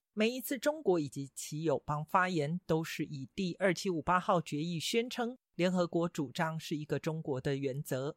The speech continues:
台湾已经被照顾到，所以没有参与国际组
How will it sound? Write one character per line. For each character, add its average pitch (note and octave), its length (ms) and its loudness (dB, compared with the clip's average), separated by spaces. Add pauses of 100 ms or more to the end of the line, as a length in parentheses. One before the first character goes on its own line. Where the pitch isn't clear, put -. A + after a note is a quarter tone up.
(140)
台 D#3 140 4
湾 E3+ 200 2
已 D3 60 -4
经 E3 180 0
被 F3+ 160 2
照 A#3+ 220 2
顾 G#3+ 180 -2
到， F#3+ 300 0
所 E3 320 0
以 G3 160 -4
没 C#3+ 160 -4
有 E3 140 0
参 F#3+ 260 -2
与 F#3+ 80 2
国 D3 240 -4
际 G3+ 220 -2
组 - 280 -10